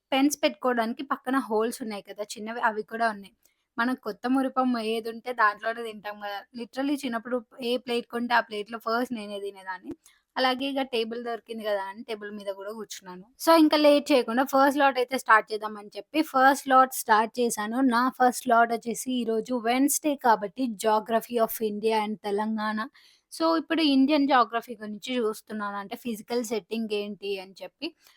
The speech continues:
ఇదొచ్చేసి నేను YouTube క్లాసెస్ నుంచి అయితే చూస్తున్నాను. బుక్స్ ఏం యూజ్ చేయట్లేదు right now నేను జాగ్రఫీ కోసం. ఇండియన్ మ్యాప్ చూసి జడ్జ్ చేయకండి, నేను ఫస్ట్ టైమ్ వేస్తున్నాను, ఇంతవరకు ఎప్పుడు ట్రై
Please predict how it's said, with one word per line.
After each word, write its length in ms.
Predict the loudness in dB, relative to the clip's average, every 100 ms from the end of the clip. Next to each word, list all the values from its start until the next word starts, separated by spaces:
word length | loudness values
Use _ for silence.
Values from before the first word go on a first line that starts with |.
| _ -2
ఇదొచ్చేసి 580 | 4 4 4 -2 2 4
నేను 280 | 6 8 6 4 0
YouTube 380 | -2 -2 -4 -10 -6
క్లాసెస్ 480 | 2 2 4 -2 -2
నుంచి 260 | -4 -2 -2
అయితే 260 | -2 2 0 0 -6
చూస్తున్నాను. 640 | -6 -6 -6 -6 -4 -4
బుక్స్ 300 | -2 -4 -2 2
ఏం 120 | 2
యూజ్ 280 | 2 0 -2
చేయట్లేదు 500 | -4 -4 -4 -4 -2 0
right 260 | 0 0
now 160 | -8 -10
నేను 240 | -8 -8
జాగ్రఫీ 520 | -4 -6 -4 -10 -10 -10
కోసం. 300 | -10 -6 -8 -4 4
ఇండియన్ 380 | 8 8 8 10
మ్యాప్ 240 | 8 6
చూసి 240 | -2 -2 0
జడ్జ్ 300 | 0 0 0
చేయకండి, 400 | -2 -2 -6 -2
నేను 200 | 0 0
ఫస్ట్ 340 | 2 2 2 2
టైమ్ 220 | 0 2
వేస్తున్నాను, 560 | -2 -4 -8 -4 -4
ఇంతవరకు 480 | -4 -2 0 0 -2
ఎప్పుడు 260 | -8 -8 -8
ట్రై 220 | -2